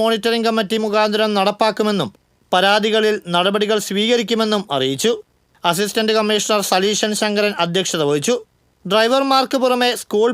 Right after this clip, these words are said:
പി ടി എ ഭാരവാഹികളും അധ്യാപകരും സംഘടനാ പ്രതിനിധികളും പരിപാടിയിൽ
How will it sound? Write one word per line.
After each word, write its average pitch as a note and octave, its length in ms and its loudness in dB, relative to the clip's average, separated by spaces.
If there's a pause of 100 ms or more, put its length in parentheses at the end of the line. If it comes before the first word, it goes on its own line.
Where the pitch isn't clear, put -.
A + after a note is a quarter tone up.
പി A#3+ 100 0
ടി A#3+ 180 -2
എ - 80 2
ഭാരവാഹികളും A3+ 600 2 (160)
അധ്യാപകരും G#3+ 600 0 (400)
സംഘടനാ A3 460 2 (100)
പ്രതിനിധികളും A3 640 0
പരിപാടിയിൽ G3+ 440 2